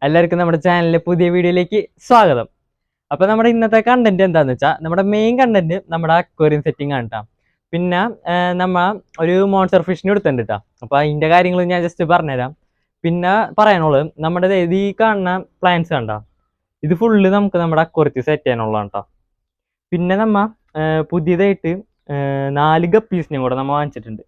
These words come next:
അപ്പൊ അതിനെ നമ്മ നമ്മുടെ ഈ കുഞ്ഞു ഗപ്പിക്കുട്ടന്മാരൊപ്പം ഇട്ടിട്ടുണ്ട് ട്ടാ.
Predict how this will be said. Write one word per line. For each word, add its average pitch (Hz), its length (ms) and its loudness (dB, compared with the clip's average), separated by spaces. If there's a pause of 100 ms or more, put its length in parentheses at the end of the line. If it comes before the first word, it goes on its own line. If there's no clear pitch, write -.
(380)
അപ്പൊ 156 140 2
അതിനെ 165 300 0
നമ്മ 202 240 -2
നമ്മുടെ 185 400 0 (180)
ഈ 151 140 -6
കുഞ്ഞു 160 280 -6
ഗപ്പിക്കുട്ടന്മാരൊപ്പം 143 840 -2
ഇട്ടിട്ടുണ്ട് 117 440 -4
ട്ടാ. 110 200 -12